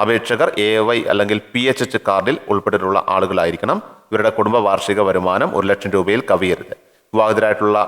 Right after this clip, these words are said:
പെൺകുട്ടിയുടെ പ്രായം പതിനെട്ട് വയസ്സോ അതിന് മുകളിലോ ആയിരിക്കണം. ഇത്തരത്തിലുള്ളവർക്കാണ് അപേക്ഷ സമർപ്പിക്കുവാൻ അർഹതയുള്ളത്. വിവാഹ സർട്ടിഫിക്കറ്റ്, വരുമാന സർട്ടിഫിക്കറ്റ്,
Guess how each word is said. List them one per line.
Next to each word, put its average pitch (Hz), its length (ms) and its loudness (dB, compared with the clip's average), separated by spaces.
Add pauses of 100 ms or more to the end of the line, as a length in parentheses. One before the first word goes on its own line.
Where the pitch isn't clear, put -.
പെൺകുട്ടിയുടെ 104 580 0 (540)
പ്രായം 101 400 0
പതിനെട്ട് 104 380 -2
വയസ്സോ - 400 0
അതിന് 104 140 2 (100)
മുകളിലോ 104 320 2 (100)
ആയിരിക്കണം. 85 400 -6 (360)
ഇത്തരത്തിലുള്ളവർക്കാണ് 107 960 0 (300)
അപേക്ഷ 104 280 0 (180)
സമർപ്പിക്കുവാൻ 98 600 0 (440)
അർഹതയുള്ളത്. 98 580 -2 (500)
വിവാഹ 110 360 2
സർട്ടിഫിക്കറ്റ്, 101 540 -2 (340)
വരുമാന 110 400 2
സർട്ടിഫിക്കറ്റ്, 107 480 0